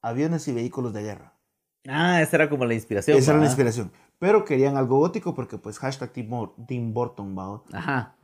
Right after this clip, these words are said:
Speaker 1: Va, va,
Speaker 2: Entonces, era
Speaker 1: va.
Speaker 2: el got.
Speaker 1: Entonces, después, mira, después, ¿qué, cuál era el que seguía?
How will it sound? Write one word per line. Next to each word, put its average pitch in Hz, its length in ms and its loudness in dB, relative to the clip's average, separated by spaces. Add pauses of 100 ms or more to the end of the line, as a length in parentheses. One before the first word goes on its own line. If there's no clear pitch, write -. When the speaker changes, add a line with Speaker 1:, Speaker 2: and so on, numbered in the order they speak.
(120)
Speaker 1:
Va, 127 360 -6 (120)
va, 117 280 -6 (160)
Speaker 2:
Entonces, 101 240 -14
era 107 240 0
Speaker 1:
va. 92 160 -4
Speaker 2:
el 101 280 -4
got. 110 220 -4 (320)
Speaker 1:
Entonces, 170 680 4
después, 170 680 0 (240)
mira, 143 440 0 (280)
después, 165 480 -4
¿qué, 175 340 -2
cuál 175 160 0
era 180 140 0
el 170 60 -4
que 156 100 -10
seguía? 208 260 -4